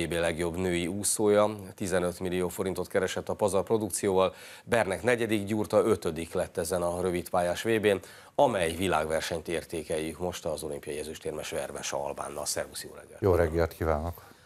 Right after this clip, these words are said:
Speaker 1: Hát azért mondtam, hogy, ö, mindenképpen, ö, felemás a képünk, mert, ö, van egy, ö, van egy Magyarország, és van egy, ö, Magyarországgal nem hogy felérő, hanem Magyarországot képviselő Hosszú Katinka.
Speaker 2: Egyértelműen, de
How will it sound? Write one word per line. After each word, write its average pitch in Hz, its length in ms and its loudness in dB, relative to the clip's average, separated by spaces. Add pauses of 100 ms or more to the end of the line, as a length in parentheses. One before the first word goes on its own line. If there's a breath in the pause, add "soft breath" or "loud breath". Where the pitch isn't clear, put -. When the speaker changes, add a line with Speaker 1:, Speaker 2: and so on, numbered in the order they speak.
Speaker 1:
Hát 120 120 2
azért 185 240 8
mondtam, 123 340 4
hogy, 127 260 2
ö, 123 180 6 (1000)
mindenképpen, 135 640 4
ö, 98 260 2
felemás 87 640 2
a 90 300 2
képünk, 123 580 0
mert, 107 340 0
ö, 104 160 4 (260)
van 101 180 4
egy, 92 300 2
ö, 92 180 2 (680)
van 104 140 4
egy 85 120 -2
Magyarország, 120 640 2
és 120 160 -2
van 107 180 2
egy, 98 260 2
ö, 101 100 4 (300 loud breath)
Magyarországgal 92 640 2
nem 113 120 4
hogy 87 120 -2
felérő, 85 460 0
hanem 98 200 2
Magyarországot 92 480 0
képviselő 82 520 -2
Hosszú 76 320 -4
Katinka. - 500 -16 (120)
Speaker 2:
Egyértelműen, 85 920 0
de 92 300 4